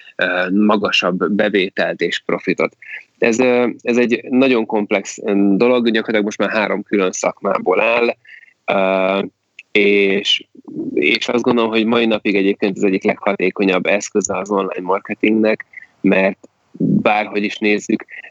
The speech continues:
ö, az, amíg az idődet fekteted bele jellemzően, addig egy, egy sokkal költséghatékonyabb tétel, mint amikor pár száz forintot egy kattintásért fizetsz ki,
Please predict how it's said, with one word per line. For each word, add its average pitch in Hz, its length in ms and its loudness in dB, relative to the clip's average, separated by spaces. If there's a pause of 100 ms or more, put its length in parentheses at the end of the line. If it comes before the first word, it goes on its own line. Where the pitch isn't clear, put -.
ö, - 100 -2
az, 98 460 0
amíg 104 300 2
az 104 120 0
idődet 113 540 2
fekteted 95 520 -2
bele 92 260 2
jellemzően, 107 800 0 (280)
addig 98 360 0
egy, 92 280 -2
egy 98 200 -2
sokkal 101 380 -2
költséghatékonyabb 95 1120 -2
tétel, 98 360 -2
mint 92 260 0
amikor 95 340 -2
pár 95 220 0
száz - 240 -4
forintot 90 440 -2
egy 101 140 -4
kattintásért 87 800 -2
fizetsz 95 360 0
ki, 127 180 2